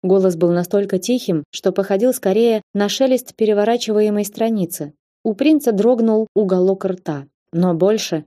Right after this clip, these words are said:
ничто не выдавало его эмоций. «Отец, я привез лекарство».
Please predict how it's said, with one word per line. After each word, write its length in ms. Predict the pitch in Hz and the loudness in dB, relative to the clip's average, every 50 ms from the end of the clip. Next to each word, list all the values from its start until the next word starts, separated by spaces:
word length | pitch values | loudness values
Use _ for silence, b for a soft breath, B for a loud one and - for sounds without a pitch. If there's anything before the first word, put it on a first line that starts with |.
| _ _ - | _ _ 0
ничто 400 | 220 254 294 285 - - 285 247 | 2 2 2 2 2 0 0 2
не 140 | 190 170 165 | 2 2 2
выдавало 460 | 160 170 165 170 165 196 226 208 196 | 2 2 2 2 2 2 2 2 2
его 340 | 185 165 170 165 170 175 175 - | 2 2 2 0 0 0 -2 -2
эмоций. 600 | 180 175 165 156 147 139 - - 156 139 143 - _ _ _ _ _ _ | -4 -4 -2 -2 -2 -4 -6 -8 -8 -8 -10 -12 _ _ _ _ _ _
«Отец, 440 | - 214 208 - 208 180 175 - - _ _ | -6 -6 -2 -2 -2 -2 -2 -4 -12 _ _
я 200 | 196 185 214 214 | -2 0 0 0
привез 400 | 202 233 247 247 269 240 - - | 2 2 2 2 2 0 0 0
лекарство». 640 | 185 185 185 185 185 165 160 - - 160 147 143 | 0 -2 0 0 -2 -4 -4 -6 -10 -10 -12 -12